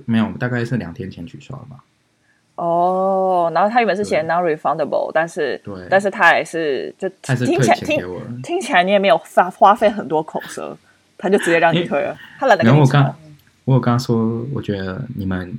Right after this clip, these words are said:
Speaker 1: 因为那个 Quebec 嘛，Quebec 可能即将要封城，然后，然后我觉得到时候如果封城我们进不去之类都很麻烦，然后他就说：“嗯，我了解，我了解。”然后他就给我们退钱了，所以我觉得非常的赞。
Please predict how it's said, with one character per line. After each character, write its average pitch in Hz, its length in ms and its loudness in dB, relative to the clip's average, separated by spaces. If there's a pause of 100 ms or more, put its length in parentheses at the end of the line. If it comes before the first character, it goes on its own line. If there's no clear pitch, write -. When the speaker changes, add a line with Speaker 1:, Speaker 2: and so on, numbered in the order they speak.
Speaker 1:
因 135 140 6
为 127 160 2
那 117 120 4
个 - 20 0
Quebec - 400 -4
嘛， 82 180 -8
Quebec 110 300 -2
可 90 100 -8
能 87 120 -10
即 - 180 -8
将 104 220 -4
要 107 100 -2
封 90 260 -10
城， - 240 -10 (500)
然 95 120 -4
后， 104 480 -2
然 104 100 -2
后 104 360 4
我 98 100 -6
觉 95 220 -4
得 95 160 -6 (400)
到 123 120 4
时 110 120 0
候 98 160 -2
如 101 80 0
果 98 60 -2
封 101 180 -6
城 95 120 -6
我 87 80 -6
们 87 240 -6 (200)
进 110 160 0
不 92 80 -6
去 95 160 -2
之 95 140 -6
类 90 140 -2
都 95 180 -6
很 90 60 -4
麻 87 280 -6
烦， - 160 -12
然 92 100 -6
后 98 60 -8
他 95 40 -8
就 95 60 -10
说 92 280 -10
：“嗯， 107 180 2
我 101 100 -6
了 92 160 -6
解， - 160 -8
我 95 100 -6
了 95 180 -12
解。” - 200 -10
然 90 80 -8
后 90 40 -10
他 95 60 -8
就 - 120 -10
给 - 120 -10
我 - 60 -4
们 - 160 -12
退 - 180 -6
钱 - 200 -10 (100)
了， - 60 -20 (520)
所 - 140 -4
以 92 40 0
我 90 60 -4
觉 95 80 -4
得 90 60 -4
非 104 140 -4
常 92 120 -4
的 85 80 -10 (100)
赞。 117 260 -8